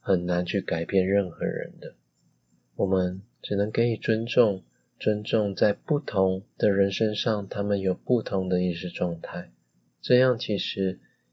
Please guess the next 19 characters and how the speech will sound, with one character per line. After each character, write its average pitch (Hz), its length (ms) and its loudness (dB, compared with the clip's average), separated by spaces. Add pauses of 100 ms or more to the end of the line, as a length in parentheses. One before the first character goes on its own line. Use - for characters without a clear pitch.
(140)
也 98 120 -4
可 104 200 -2
以 98 160 4
减 98 260 0
少 101 220 2
我 92 40 0
们 87 180 -4
心 104 240 -2
里 92 280 0 (300)
的 98 120 0
一 90 60 2
些 92 200 -4
挫 131 300 4
折、 90 420 0 (440)
心 104 220 -2
里 - 20 -2
的 92 100 0
一 90 100 0
些 95 440 2